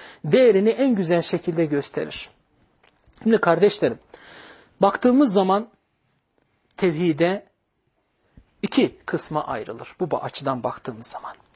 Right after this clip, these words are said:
Birincisi marifet ve ispat tevhididir. Bu da iman, rububiyet, isim ve, rububiyet isim, e, sıfa-, tevhidini ve isim ve sıfatı, sıfat tevhidini içerir. Bu nedir? Bilme ve ispat etme tevhididir.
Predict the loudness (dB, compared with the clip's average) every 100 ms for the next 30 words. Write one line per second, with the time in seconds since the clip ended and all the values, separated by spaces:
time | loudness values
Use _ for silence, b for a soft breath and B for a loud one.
0 | 0 2 4 2 0 0 2 2 0 0
1 | -2 -2 -8 -8 -6 -8 -6 -10 -8 -12
2 | -14 -16 -18 -18 _ -20 B B B 2
3 | 4 6 4 0 -6 0 2 4 2 0
4 | 0 0 0 0 0 0 -8 -4 0 0
5 | -2 -8 -8 -6 -6 0 0 0 -6 -8
6 | -8 -8 -8 -8 -10 -12 -8 -6 -4 -2
7 | -2 -2 -2 0 0 0 B B -4 -4
8 | -2 -2 -2 -4 -4 -6 -6 -10 -16 -14
9 | -14 -4 0 0 0 -6 -4 -6 -6 -6
10 | -6 -2 0 2 2 2 0 -2 b b
11 | b b -8 -4 0 2 2 2 0 -4
12 | -6 -6 -12 -10 -12 -12 -12 -16 -18 -20
13 | -20 -20